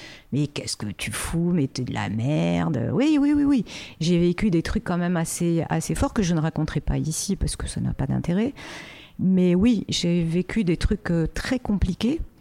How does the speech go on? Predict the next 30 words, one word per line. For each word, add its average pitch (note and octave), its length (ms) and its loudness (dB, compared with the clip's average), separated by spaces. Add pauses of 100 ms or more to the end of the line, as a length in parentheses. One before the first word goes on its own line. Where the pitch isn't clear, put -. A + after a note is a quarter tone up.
(680)
en E3+ 100 2
tant D3+ 160 -2
que - 60 -4
femme. F#3+ 460 0 (280)
Mais A3+ 320 6
j'ai A3+ 160 2
toujours, F#3 560 -4
euh, E3 260 -2 (200)
tu - 100 -6
vois, G3 120 0
gardé F3+ 440 0
ma E3+ 160 0
position E3+ 640 -2
et F#3 60 0
j'ai D3+ 160 0
toujours, E3+ 460 -2
euh, D3 180 2 (340)
lutté C4+ 420 4
contre F#3+ 360 -2
ça. F#3 320 -2 (680)
Euh, D#3+ 800 0 (2250)
je A#3 180 2
me C#4 60 6
suis C4 160 2
jamais C#4 260 4
sentie A#3 320 -2
victime, D3 540 -2
en - 20 -6
tout - 140 -4
cas. - 180 -6